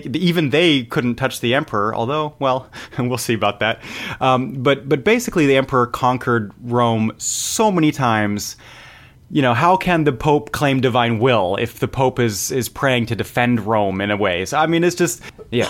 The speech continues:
the pope rules become the emperor's will, not God's. And, and so there's just this whole s-, again, a schism between, <laughs> between Kaiser and Pope. There's just this disconnect between,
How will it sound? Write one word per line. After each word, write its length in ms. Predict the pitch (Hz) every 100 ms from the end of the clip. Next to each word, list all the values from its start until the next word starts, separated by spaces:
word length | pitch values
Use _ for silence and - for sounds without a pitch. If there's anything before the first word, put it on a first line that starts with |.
| -
the 60 | 135
pope 260 | - 202 156
rules 480 | 156 165 160 160 -
become 240 | 143 143
the 140 | 131
emperor's 400 | 139 - 131 113
will, 480 | 110 147 147 143 135 - - - -
not 340 | 113 139 151 135
God's. 500 | 127 120 120 117 143
And, 280 | 151 147
and 500 | 151 151 139 143 143
so 160 | 135 180
there's 180 | 170 175
just 140 | 190
this 140 | 165 -
whole 360 | 196 190 175
s-, 200 | 135 - - - - -
again, 320 | 151 143 123
a 60 |
schism 420 | 120 - 185 170 143
between, 460 | - 147 131 143 120 -
<laughs> 200 | - -
between 300 | - - 139
Kaiser 420 | 131 151 143 127 117
and 100 | 113
Pope. 340 | 156 151 147
There's 160 | 127 117
just 300 | 127 - 123
this 220 | 120 -
disconnect 640 | 190 - - 120 104 -
between, 500 | 123 - 120 113